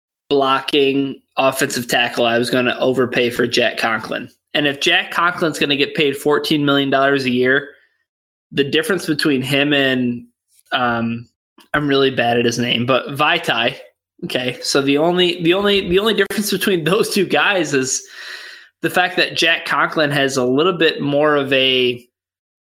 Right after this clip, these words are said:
you know, established body of work. He's a, he's a more than average pass blocker. He's a really good ran-,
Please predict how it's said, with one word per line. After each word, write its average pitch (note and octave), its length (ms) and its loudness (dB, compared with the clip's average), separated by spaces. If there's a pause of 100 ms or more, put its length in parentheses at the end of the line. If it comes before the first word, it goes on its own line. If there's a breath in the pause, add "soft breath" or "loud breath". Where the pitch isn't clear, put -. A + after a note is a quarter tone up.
(220)
you D#3+ 120 2
know, C3+ 180 0
established D3+ 720 0
body D3 300 2
of A#2+ 160 -2
work. D3 320 0
He's C3 260 0
a, B2 360 -2
he's C#3+ 220 0
a A#2+ 340 0 (160)
more D3 380 0
than F3 200 -2
average C3+ 540 0
pass A#2 300 0
blocker. B2 560 -2 (260 loud breath)
He's D#3+ 200 0
a D3 100 2
really F3 400 2
good C#3 320 0
ran-, B2+ 460 0